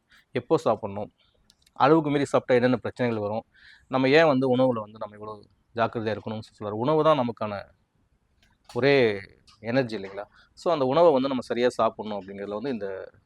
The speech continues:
புத்தகம் வந்து சொல்லுது. இது ஒரு உதாரணம் தான், ஒரு பானை சோற்றுக்கு ஒரு சோறு அப்படிங்கிற மாதிரி தான் இது. So, ரொம்ப அற்புதமா வந்து இந்த புத்தகம் மிக, மிக முக்கிய, முக்கியமா எல்லாரும் வந்து கையில வந்து ஒரு வச்சுக்க வேண்டிய ஒரு புத்தகம் நான் நம்புறேன். அதை தான் நான் உங்களுக்கு அறிமுகப்படுத்துறேன்.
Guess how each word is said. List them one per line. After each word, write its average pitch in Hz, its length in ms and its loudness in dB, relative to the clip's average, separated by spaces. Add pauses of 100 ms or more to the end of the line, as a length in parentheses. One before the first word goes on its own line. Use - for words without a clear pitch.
புத்தகம் 107 260 -8
வந்து 104 220 -10
சொல்லுது. 101 140 -8
இது 151 120 -2
ஒரு 113 120 -2
உதாரணம் 135 360 8
தான், 113 160 -2 (320)
ஒரு 107 260 -4
பானை 127 280 4
சோற்றுக்கு 117 380 -6
ஒரு 107 120 -6
சோறு 117 280 -2
அப்படிங்கிற 104 320 -6
மாதிரி 101 200 -8
தான் 104 120 -8
இது. 113 240 -12 (260)
So, 175 200 0
ரொம்ப 139 300 4
அற்புதமா 123 380 2
வந்து 110 220 0
இந்த 101 440 -6 (160)
புத்தகம் 120 380 -4 (120)
மிக, 127 440 2
மிக 147 220 -2
முக்கிய, 135 260 -8
முக்கியமா 131 380 -2
எல்லாரும் 127 300 4
வந்து 117 260 -4
கையில 123 220 4
வந்து 117 200 0
ஒரு 107 120 -4
வச்சுக்க 120 260 -10
வேண்டிய 113 200 0
ஒரு 101 120 -8
புத்தகம் 117 320 -6
நான் 107 220 -2
நம்புறேன். 104 380 -10 (300)
அதை 110 160 -6
தான் 127 80 0
நான் 113 160 -2
உங்களுக்கு 98 220 -10
அறிமுகப்படுத்துறேன். 98 560 -12